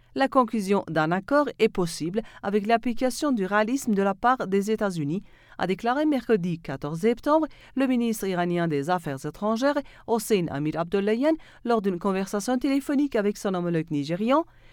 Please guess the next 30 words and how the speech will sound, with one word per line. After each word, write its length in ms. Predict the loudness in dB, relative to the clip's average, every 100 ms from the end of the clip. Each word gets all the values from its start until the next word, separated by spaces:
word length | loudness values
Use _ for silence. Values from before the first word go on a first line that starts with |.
| -10
Jeffrey 500 | 0 2 2 2 0 0 -10 -6
Onyeama. 680 | 0 4 4 2 0 -2 -8 _ _ -20 -20 -20 _ _
Monsieur 220 | -6 0 0
Amir 240 | 0 0
Abdollahian 640 | 0 2 2 0 0 0 0
a 100 | -2
souligné 500 | -2 0 0 0 -2
que 140 | -2
la 80 | -2
République 560 | -2 -4 -6 -4 -6 -6
islamique 360 | -6 -4 -4
d'Iran 300 | -4 0 0 -2 -10 -6
était 200 | -2 0
déterminée 580 | 2 0 0 -2 0 2
à 100 | 0
poursuivre 460 | -2 -8 -6 -4 -4 -8 -4
les 120 | 0
négociations 720 | 2 0 -2 -2 -4 -4 -4 -6 -8 -2
et 60 | 0
disposée 500 | 0 -2 -4 -2 -2
à 80 | 0
aider 260 | 0 2
à 80 | 0
la 100 | 0
formation 540 | 0 0 -2 -2 -2 -2
d'un 200 | -2 -2
accord 320 | 0 0 0 -4 -18
fort 400 | -6 0 2 0 0
et 100 | 0
durable. 380 | 0 -4 -12